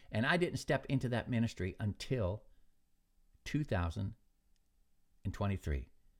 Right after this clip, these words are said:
How old was I then? Let's see. Born in fifty-six, forty-four plus twenty-three. I'm forty, let's see,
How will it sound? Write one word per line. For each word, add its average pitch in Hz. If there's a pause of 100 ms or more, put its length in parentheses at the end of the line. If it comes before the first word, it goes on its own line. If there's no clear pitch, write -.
(100)
How 156
old 151
was 101
I 80
then? 67
Let's 101
see. - (280)
Born 85
in 73
fifty-six, -
forty-four 87 (380)
plus 80
twenty-three. -
I'm 160 (320)
forty, 131 (1900)
let's 131
see, 78